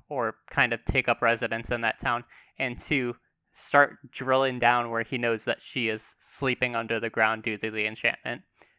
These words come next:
Um, he successfully does this, and, like, upon the first strike into the ground, the enchantment breaks, and Palladia is woken up. Then, um, Vivictus reveals his true form. He was a dragon whelp, and now he's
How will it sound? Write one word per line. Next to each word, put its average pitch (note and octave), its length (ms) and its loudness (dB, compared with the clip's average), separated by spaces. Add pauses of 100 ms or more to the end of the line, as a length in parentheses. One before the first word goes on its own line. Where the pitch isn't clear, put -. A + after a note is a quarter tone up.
(160)
Um, A#2 220 2
he F3 160 -4
successfully - 600 0
does B2+ 240 0
this, C#3+ 300 -2 (480)
and, B2+ 340 -2 (180)
like, C#3 240 -2
upon D3+ 320 4
the C3+ 80 -2
first D#3 300 2
strike - 340 0
into B2+ 200 -4
the A#2+ 120 -2
ground, A#2+ 460 0
the A#2+ 100 -2
enchantment B2 480 -2
breaks, A#2 440 -2 (340)
and A#2+ 260 -4
Palladia A#2 420 0
is G#2+ 100 -8
woken A2 300 -2
up. G#2 200 -2 (500)
Then, A#2+ 560 2 (340)
um, A#2 260 -4
Vivictus A#2+ 720 2
reveals B2+ 460 0
his C3 140 -6
true C3+ 240 -6
form. C#3+ 320 -2
He - 140 -6
was A2+ 180 -2
a A#2+ 40 -4
dragon B2+ 420 4
whelp, B2+ 320 2
and A#2 300 -6
now A#2 220 2
he's A2+ 380 -6